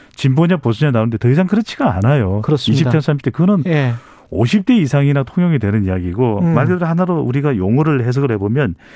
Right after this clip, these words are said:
Speaker 1: 이십 대는 이념보다는 이해입니다.
Speaker 2: 음.
Speaker 1: 이데올로기보다는 인터레스트입니다.
Speaker 2: 예.
Speaker 1: 이걸 분명히 알아야 되는 거죠.
Speaker 2: 예. 이념보다는 이해고
Speaker 1: 네.
Speaker 2: 이데올로기보다는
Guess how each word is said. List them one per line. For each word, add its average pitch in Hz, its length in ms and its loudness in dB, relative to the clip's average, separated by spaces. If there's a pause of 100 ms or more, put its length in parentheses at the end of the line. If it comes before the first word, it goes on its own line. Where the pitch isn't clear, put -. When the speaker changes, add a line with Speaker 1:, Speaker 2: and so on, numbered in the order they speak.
(280)
Speaker 1:
이십 127 360 0
대는 196 380 0 (380)
이념보다는 170 920 2
이해입니다. 113 800 0 (140)
Speaker 2:
음. 151 840 0
Speaker 1:
이데올로기보다는 170 1200 2
인터레스트입니다. 98 1000 -2
Speaker 2:
예. 135 360 2
Speaker 1:
이걸 180 160 2
분명히 127 360 0
알아야 98 180 -2
되는 85 240 -10
거죠. 85 240 -6
Speaker 2:
예. 107 720 -2 (320)
이념보다는 180 680 2
이해고 135 500 2
Speaker 1:
네. 127 60 -2
Speaker 2:
이데올로기보다는 135 960 0